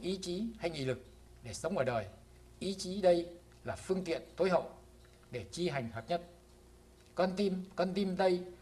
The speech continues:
phải hiểu theo nghĩa là các nhu cầu chính đáng của mình và kẻ khác cần được thỏa mãn. Để biết thế nào là nhu cầu chính đáng hay không, ta lại phải theo tiêu chuẩn tín quý trọng, tức là dùng lý trí để phán đoán và ý chí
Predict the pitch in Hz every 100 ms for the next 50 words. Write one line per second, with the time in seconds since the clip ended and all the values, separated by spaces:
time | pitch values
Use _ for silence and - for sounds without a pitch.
0 | - - - 135 113 120 101 160 180 208
1 | 185 127 - - - 170 185 175 156 117
2 | 113 170 180 196 202 120 123 107 98 98
3 | 165 208 - - - - - - - 165
4 | 135 131 - - 107 131 170 214 - -
5 | - - 107 127 180 214 170 131 107 110
6 | 143 160 143 113 - 170 160 185 175 160
7 | - - - - - - - - - 160
8 | 147 - - - - 95 - 156 156 156
9 | 165 165 113 85 - 170 185 175 127 -
10 | - - 165 131 113 90 127 - 151 175
11 | - 131 127 131 190 - - - - -
12 | 143 143 151